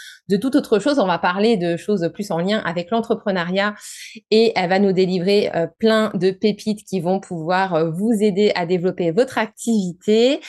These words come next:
Je suis ravie d'accueillir Eugénie de Pop-Up Image. Bonjour Eugénie.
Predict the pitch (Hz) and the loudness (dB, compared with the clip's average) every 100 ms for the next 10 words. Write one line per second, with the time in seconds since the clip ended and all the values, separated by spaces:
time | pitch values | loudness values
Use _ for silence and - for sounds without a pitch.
0 | - - - - 185 196 196 208 226 185 | -18 -18 -14 -6 -4 -2 0 0 -2 -4
1 | 175 175 185 208 247 - - 277 311 247 | -6 -4 -4 0 -2 -4 -2 2 4 4
2 | 233 220 269 214 208 247 - - 269 262 | 4 4 2 2 2 2 0 -2 -2 2
3 | 254 294 _ - 262 233 202 240 233 - | 0 -2 _ 0 4 4 4 2 2 0
4 | 202 208 269 277 254 247 254 240 247 | 0 2 2 2 2 4 6 4 4